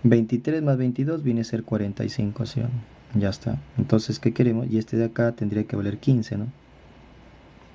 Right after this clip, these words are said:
Listo. Muy bien, entonces de alguna manera tenemos que,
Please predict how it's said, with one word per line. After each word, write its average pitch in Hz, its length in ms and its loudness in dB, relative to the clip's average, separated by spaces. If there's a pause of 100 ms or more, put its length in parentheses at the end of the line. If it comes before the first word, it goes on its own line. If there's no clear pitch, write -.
(160)
Listo. 110 380 2 (1000)
Muy 127 180 6
bien, 107 160 0
entonces 127 400 0
de 123 80 -2
alguna 117 280 0
manera 120 400 0
tenemos 107 540 0
que, 113 380 0